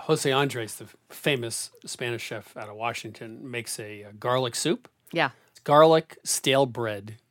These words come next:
Speaker 1: some water, and smoked paprika, like, three tablespoons of smoked paprika.
Speaker 2: Wow.
Speaker 1: And he throws in some olive oil, and he throws in some egg at the end, and it's just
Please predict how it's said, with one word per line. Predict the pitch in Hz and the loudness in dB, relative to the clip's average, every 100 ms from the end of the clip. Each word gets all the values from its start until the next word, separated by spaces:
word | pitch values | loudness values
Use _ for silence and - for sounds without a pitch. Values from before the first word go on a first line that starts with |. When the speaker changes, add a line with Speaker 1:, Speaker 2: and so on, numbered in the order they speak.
| _ | _
Speaker 1:
some | - 131 113 | -8 -6 -4
water, | 120 131 117 101 101 _ _ _ _ - | 2 4 4 0 -16 _ _ _ _ -10
and | 123 120 | -6 -4
smoked | - 123 113 | -4 -4 -6
paprika, | - 113 - - 113 | -6 -8 -8 -12 -6
like, | 117 | -6
three | - - 127 | -6 -6 -6
tablespoons | - - 120 107 - - 101 107 | -4 -2 -2 -4 -12 -12 -14 -16
of | 123 | -16
smoked | - 117 113 | -14 -14 -12
paprika. | 113 107 120 - - _ | -12 -12 -14 -18 -20 _
Speaker 2:
Wow. | 156 165 160 131 - | -4 0 0 -4 -4
Speaker 1:
And | 139 | 0
he | 131 | 0
throws | - 147 120 | 4 4 4
in | 127 | -4
some | - 117 | -4 0
olive | 120 143 127 | 4 4 4
oil, | 131 127 123 120 | 2 2 2 0
and | 107 | -6
he | 107 | -10
throws | - 113 - | -10 -10 -10
in | 104 | -12
some | - 113 | -12 -10
egg | 113 110 | -8 -8
at | 101 | -10
the | 113 | -12
end, | 104 104 101 _ _ _ _ _ | -12 -14 -18 _ _ _ _ _
and | 135 117 110 | -10 -10 -10
it's | 104 | -12
just | 110 - | -14 -14